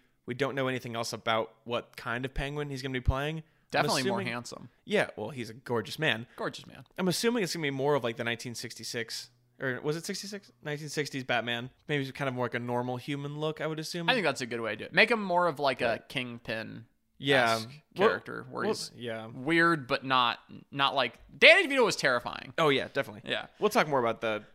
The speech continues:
Speaker 1: movie stuff, though, at the end.
Speaker 2: Yeah, so Ra-, I still do have some things listed down here that I called powers. He doesn't
Speaker 1: Okay.
Speaker 2: have any traditional superpowers. But what kind of abilities or traits do you think this guy possesses besides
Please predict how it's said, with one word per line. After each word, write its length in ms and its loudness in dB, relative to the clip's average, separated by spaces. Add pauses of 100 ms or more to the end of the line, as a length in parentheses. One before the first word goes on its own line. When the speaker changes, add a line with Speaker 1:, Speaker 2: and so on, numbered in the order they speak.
Speaker 1:
movie 260 -4
stuff, 220 -8
though, 140 -8
at 60 -14
the 80 -14
end. 160 -14 (340)
Speaker 2:
Yeah, 260 8
so 260 6
Ra-, 360 2 (380)
I 120 4
still 280 0
do 200 -2
have 220 6
some 200 -6
things 300 -6
listed 320 -6
down 200 -4
here 140 -8
that 140 -8
I 100 -4
called 320 -6
powers. 480 -6
He 60 -6
doesn't 160 4
Speaker 1:
Okay. 100 4
Speaker 2:
have 100 2
any 120 -4
traditional 480 -4
superpowers. 880 -8 (320)
But 300 4
what 540 0
kind 640 -2
of 800 2 (120)
abilities 560 2
or 60 -6
traits 480 -4
do 80 -10
you 60 -6
think 200 -6
this 140 -8
guy 480 -2
possesses 540 -10
besides 460 -4